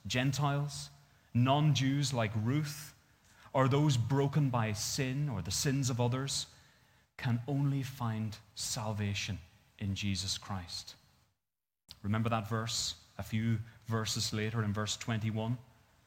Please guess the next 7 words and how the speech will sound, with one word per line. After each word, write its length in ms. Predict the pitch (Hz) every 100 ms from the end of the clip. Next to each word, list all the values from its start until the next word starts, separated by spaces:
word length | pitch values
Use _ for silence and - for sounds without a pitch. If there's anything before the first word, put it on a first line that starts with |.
| _ _ _ _ _
Well, 80 | 120
there 220 | 117 131
we 140 | 139 131
read 300 | 120 123 117
about 280 | 107 110 107
another 260 | 107 131
woman, 320 | 147 117 90